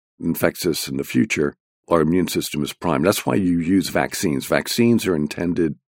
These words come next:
to prime your immune system to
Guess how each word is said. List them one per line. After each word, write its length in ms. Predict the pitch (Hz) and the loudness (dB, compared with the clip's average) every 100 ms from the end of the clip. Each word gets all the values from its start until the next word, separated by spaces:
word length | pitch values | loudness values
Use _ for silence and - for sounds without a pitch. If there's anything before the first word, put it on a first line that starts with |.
| _ | _
to 160 | - 73 | -4 -4
prime 640 | - 101 98 98 98 90 - | -4 2 4 6 4 2 -2
your 360 | 78 82 78 - | 0 4 4 4
immune 340 | 80 80 101 | 2 2 2
system 580 | - 73 - 65 60 - _ _ - | 2 -2 -4 -6 -8 -8 _ _ -4
to 520 | 104 85 85 76 - | 2 4 4 0 -4